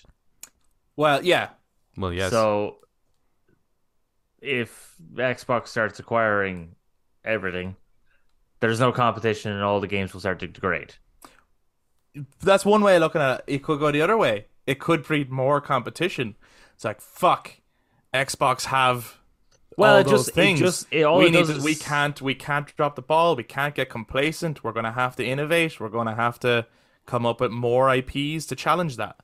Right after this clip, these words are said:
Speaker 3: Right,
Speaker 1: Possibly.
Speaker 3: but that's R-, yeah, okay, but so one of the first things PlayStation is gonna do, because the quickest thing they can do is,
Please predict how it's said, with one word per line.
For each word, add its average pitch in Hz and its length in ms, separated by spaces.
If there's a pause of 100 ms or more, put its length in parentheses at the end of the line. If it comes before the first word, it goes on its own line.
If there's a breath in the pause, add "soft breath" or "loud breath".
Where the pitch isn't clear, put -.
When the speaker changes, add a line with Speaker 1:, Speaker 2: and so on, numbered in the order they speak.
(1600 soft breath)
Speaker 3:
Right, 120 220
Speaker 1:
Possibly. 117 200
Speaker 3:
but - 220
that's - 520 (3500)
R-, 120 280
yeah, 123 460
okay, 120 500
but 123 380
so 117 800
one 123 240
of 123 80
the 120 80
first 131 340
things 120 240
PlayStation 113 640
is 107 180
gonna 101 260
do, 101 260
because 101 260
the 95 80
quickest 107 340
thing 95 200
they 90 140
can 90 180
do 90 240
is, 92 440